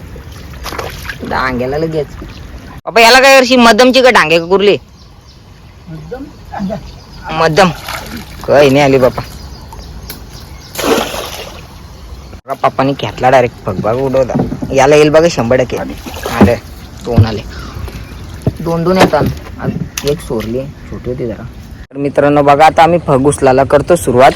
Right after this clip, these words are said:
Speaker 1: आता आपली घरी जायची वेळ झाली. आता बघूया काय येतान काय नाही येत, ते तुम्हाला दाखवतो सर्व. बघू शकता पप्पा काय येते का नाही, बघूया.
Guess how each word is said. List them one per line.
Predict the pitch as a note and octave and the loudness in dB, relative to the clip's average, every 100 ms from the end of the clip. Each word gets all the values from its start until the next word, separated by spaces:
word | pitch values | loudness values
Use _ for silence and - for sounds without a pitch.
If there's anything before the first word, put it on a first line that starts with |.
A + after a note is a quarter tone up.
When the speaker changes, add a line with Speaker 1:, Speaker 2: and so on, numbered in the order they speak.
| - - - - | 0 -12 -8 0
Speaker 1:
आता | C3 | 2
आपली | C3+ D3 | 4 4
घरी | C3+ A#2+ A#2+ | 4 4 4
जायची | A#2 A#2 C3+ | 2 2 2
वेळ | C3 D3 | 4 4
झाली. | C#3 A#2+ D#3 | 4 4 2
आता | - - - B2+ B2+ | 0 -10 -8 0 4
बघूया | B2+ C3 D#3+ E3 | 4 6 6 6
काय | D3+ D3+ | 6 6
येतान | C#3+ - D3+ D#3 D#3+ - - - - | 6 6 2 2 -2 -12 -14 -10 2
काय | C3+ C#3+ | 4 6
नाही | D3 D3 | 6 6
येत, | C#3+ C#3 - - | 4 4 -12 -2
ते | B2+ | 0
तुम्हाला | C3 C#3 C#3+ | 4 4 4
दाखवतो | C3 B2 C#3+ D3 | 4 4 2 2
सर्व. | C#3+ A#2 A#2 C#3+ - - - - | 2 4 4 2 -6 -12 -12 -8
बघू | A#2 C#3 | -4 -4
शकता | B2 - - - - - - - - - - | -4 -8 -12 -10 -10 -10 -10 -12 -12 -12 -12
पप्पा | - - | -6 -2
काय | B2 B2+ B2+ | 0 0 0
येते | B2+ C#3 | 0 0
का | C3+ | 0
नाही, | C3 B2+ | 0 -2
बघूया. | B2 C3 | -2 -2